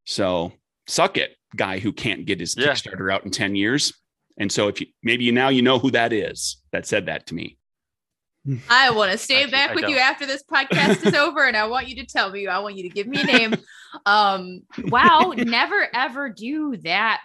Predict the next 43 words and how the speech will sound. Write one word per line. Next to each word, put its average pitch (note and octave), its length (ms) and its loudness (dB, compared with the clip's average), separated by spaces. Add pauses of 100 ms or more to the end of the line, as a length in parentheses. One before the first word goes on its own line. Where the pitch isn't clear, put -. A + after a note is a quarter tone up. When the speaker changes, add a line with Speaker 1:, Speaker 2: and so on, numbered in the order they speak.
Speaker 3:
particular G3+ 760 -4 (120)
thing. F#3+ 640 -6
Oh D#3 160 -6
my B2 200 -10
God. C3 560 -8 (500)
Speaker 2:
Yeah, A2 140 -20
Speaker 1:
Yeah, F#2+ 180 -4
Speaker 2:
constructive A2+ 400 0
Speaker 1:
jackass. F#2 340 -2
Speaker 2:
criticism. G2 460 -16
Speaker 1:
Mm-hmm. C#3+ 180 -4 (340)
Yeah. - 140 2
Speaker 2:
Not B2 220 -2
whatever A2+ 360 0
that G2 180 -6
was. - 300 -12 (300)
Speaker 1:
But, F#3 220 2
you G#3 80 2
know, G3 120 6
I, F#3 220 4
Speaker 3:
Oh, G3+ 60 -2
yeah, G3+ 340 2
Speaker 1:
to G3 120 6
this, G3+ 240 6
that, F#3 180 -2
Speaker 3:
constructive, F3 280 0
right? F#3+ 80 0
Speaker 1:
that G#3 120 2
was B3 160 0
fifteen B3 440 2
years C4 260 4
ago. - 300 -4 (1300)
Ten, F3 240 2
ten G3 160 2
to G3 80 4
fifteen G3 320 2
years F3+ 180 6
ago. G2+ 220 -2
And G#2+ 160 -2
I B2 60 4
still F3+ 400 2
find A2 260 0
myself G2 400 -6